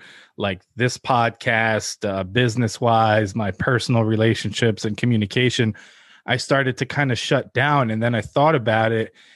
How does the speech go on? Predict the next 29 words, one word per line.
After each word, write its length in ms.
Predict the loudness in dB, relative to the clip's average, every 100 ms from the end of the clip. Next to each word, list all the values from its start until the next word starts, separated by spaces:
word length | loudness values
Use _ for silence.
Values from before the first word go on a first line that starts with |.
| _ -6
and 160 | -2
I 120 | 0
knew 180 | 2 2
it 160 | 2 2
wouldn't 260 | 2 2
be 120 | 0 -4
fair 260 | 0 0
to 180 | 0 -2
me 440 | -2 2 2 2
and 260 | 0 0 0
him 460 | 2 2 2 -2 -6 -6
if, 240 | -6 -4 -4
you 60 |
know, 100 | -2
he 220 | 0 0 2
knew, 340 | 4 4 4
and 160 | 2 -2 _ _
the 60 | -8
conversations 800 | -2 -2 0 0 0 0 -2 0
I've 140 | -2
had 200 | -2 -4
with 200 | -4 -4
him 180 | -2 0
when 140 | 0 -2
he 100 | -2
was 160 | -4
still 240 | -4 -4 2
with 280 | 2 2
us, 320 | 2 2 0